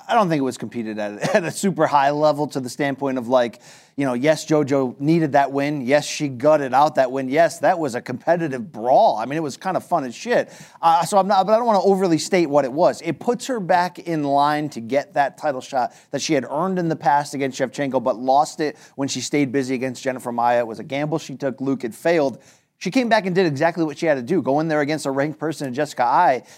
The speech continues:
and bite down and be willing to brawl. So it's not necessarily a standout performance, but yet Calderwood went through,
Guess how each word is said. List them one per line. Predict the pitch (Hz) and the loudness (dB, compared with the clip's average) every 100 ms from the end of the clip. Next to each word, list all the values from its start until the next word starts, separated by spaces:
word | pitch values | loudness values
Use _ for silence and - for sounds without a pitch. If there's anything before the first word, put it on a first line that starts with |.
| _ | _
and | 135 123 | -4 -2
bite | 110 165 151 | 2 2 2
down | 160 175 | -2 0
and | 165 | 0
be | 123 | -4
willing | 120 143 180 131 | -2 0 0 -2
to | |
brawl. | 110 117 143 185 101 | -6 2 4 4 2
So | - 170 160 - - _ | -4 0 0 -2 -20 _
it's | 165 165 | -6 -2
not | 226 | 0
necessarily | 233 - 214 185 160 | -2 -2 0 2 2
a | 151 | -2
standout | - - - 165 190 214 233 262 | -4 -12 -6 -4 0 2 2 0
performance, | 254 247 262 269 277 - _ - | -4 -2 -2 -2 -6 -12 _ -6
but | 165 | -2
yet | 170 156 - | 0 0 2
Calderwood | 170 170 160 151 135 | 2 4 2 2 0
went | 131 156 - | -2 -2 0
through, | 151 143 131 | 0 2 0